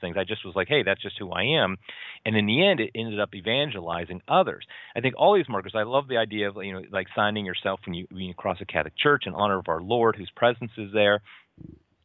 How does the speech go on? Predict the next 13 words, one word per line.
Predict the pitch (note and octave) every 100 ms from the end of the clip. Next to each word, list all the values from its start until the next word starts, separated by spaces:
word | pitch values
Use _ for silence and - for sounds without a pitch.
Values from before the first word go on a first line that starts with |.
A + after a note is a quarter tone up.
| -
These | C3+ C3
things, | D#3 D3
you | C#3
know, | A2+
you're | B2
on | B2+ A2+
a |
work | D3 -
trip, | - G#2 - - - - - -
and | A2 A#2
maybe | A#2 C3+
you're | B2+ A#2+ A#2
with | A2+ B2+